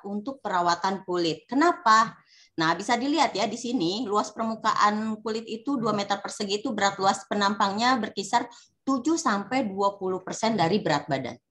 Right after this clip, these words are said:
Jadi bisa dibilang organ tubuh manusia terbesar dan paling kompleks adalah kulit.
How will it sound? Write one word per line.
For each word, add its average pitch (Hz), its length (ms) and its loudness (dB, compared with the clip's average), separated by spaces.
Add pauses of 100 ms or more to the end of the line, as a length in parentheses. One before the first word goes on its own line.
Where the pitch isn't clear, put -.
(440)
Jadi 202 200 4
bisa 285 200 4
dibilang 247 880 4
organ 214 280 2
tubuh 220 600 -2
manusia 220 480 0
terbesar 240 640 0
dan 226 160 2
paling 208 320 0
kompleks 208 320 -4
adalah 202 400 0
kulit. 294 320 -2